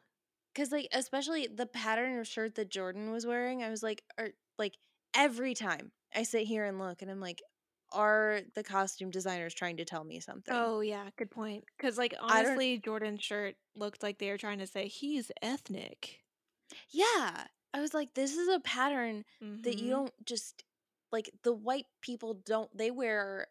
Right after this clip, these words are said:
Speaker 1: plain black, plain white,
Speaker 2: Mm-hmm.
Speaker 1: Donna's in some sort of flower bullshit."
Speaker 2: <laughs>
Speaker 1: Like,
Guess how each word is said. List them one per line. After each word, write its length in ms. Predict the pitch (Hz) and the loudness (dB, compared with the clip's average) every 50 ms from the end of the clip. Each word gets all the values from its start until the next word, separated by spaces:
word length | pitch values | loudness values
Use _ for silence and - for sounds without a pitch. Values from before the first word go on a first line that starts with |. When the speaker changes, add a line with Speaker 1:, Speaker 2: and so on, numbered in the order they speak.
| _ _ | _ _
Speaker 1:
plain 380 | - - 269 285 294 277 262 233 | -10 -4 -2 0 0 2 0 0
black, 380 | 220 220 214 208 208 - _ | 2 4 4 4 2 0 _
plain 360 | _ - 233 240 247 233 226 208 | _ -8 -4 -2 0 0 0 0
white, 380 | 202 202 202 202 196 190 - _ - | 2 2 2 2 0 0 -4 _ -10
Speaker 2:
Mm-hmm. 420 | 220 214 208 226 226 220 202 196 | -8 -8 -8 -8 -6 -8 -8 -2
Speaker 1:
Donna's 460 | 196 214 208 220 233 240 247 240 214 | 0 2 4 4 4 4 2 2 2
in 160 | 226 226 226 220 | 2 0 0 0
some 240 | - 240 226 226 | 2 2 2 2
sort 220 | 220 - 226 220 214 | 2 0 0 2 2
of 100 | 202 202 | 0 0
flower 560 | - 220 208 202 208 208 202 202 196 190 185 _ - | 2 4 4 6 6 4 4 2 0 -2 -6 _ -2
bullshit." 640 | 196 190 185 190 - - 196 180 175 175 175 - - _ - | 0 0 0 0 -2 -2 -2 0 0 0 -2 -4 -8 _ -6
Speaker 2:
<laughs> 840 | 269 - - - - - 349 - - 277 269 - - - _ - _ _ - | -6 -6 -4 -6 4 4 4 4 6 2 2 2 0 -10 _ -12 _ _ -2
Speaker 1:
Like, 400 | 202 196 190 180 175 170 _ - | 0 0 0 0 -2 -4 _ -16